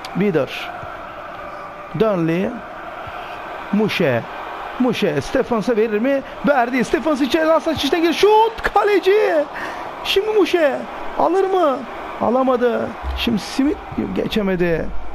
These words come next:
Hunter. Torrey. Torrey gidiyor şimdi. Torrey. Torrey. Bertwick Jackson karşılamaya çalışıyor. Offside yok mu? Yok. Thomas. Torrey'e döndü.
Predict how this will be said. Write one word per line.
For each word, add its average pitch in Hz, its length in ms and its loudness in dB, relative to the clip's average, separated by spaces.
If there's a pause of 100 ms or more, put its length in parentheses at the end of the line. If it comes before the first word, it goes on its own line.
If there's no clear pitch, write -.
(280)
Hunter. 220 760 0 (840)
Torrey. 247 360 2 (1120)
Torrey 269 320 2
gidiyor 254 300 0
şimdi. 226 340 2 (340)
Torrey. 247 320 2 (1700)
Torrey. 247 380 2 (760)
Bertwick - 360 -2
Jackson 269 260 0
karşılamaya 247 420 0
çalışıyor. 247 460 0 (560)
Offside 240 400 0 (100)
yok 254 140 -2
mu? 277 80 4
Yok. 262 220 2 (540)
Thomas. 262 640 0 (1300)
Torrey'e 254 300 2
döndü. 226 320 0